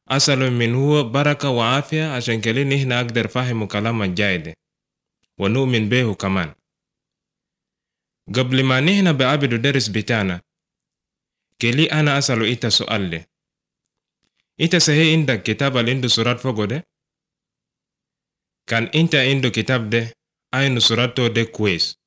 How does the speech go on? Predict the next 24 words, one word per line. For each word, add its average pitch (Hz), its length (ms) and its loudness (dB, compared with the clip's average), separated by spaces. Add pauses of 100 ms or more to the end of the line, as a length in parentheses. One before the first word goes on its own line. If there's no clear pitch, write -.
(180)
وأسمع 117 420 0
كلام 107 340 -2
الجيك 107 280 -4
اللي 101 120 0
مولك 113 320 0
في 98 140 -6
كاسيت 92 340 -2
ده. 82 160 -10 (1120)
إنت 175 200 2
كان 139 300 0
أسمع 147 420 0
صوت 113 300 2
جرس 104 560 -2 (720)
كده، 160 320 0 (840)
كلي 120 200 2
إنت 151 120 0
توالي 127 500 2
فات 131 260 -2
سورة 131 440 0
البعد 98 400 -2
اللي 104 220 -2
إنت 127 140 -4
جاينه 107 480 0
ده. 85 220 -6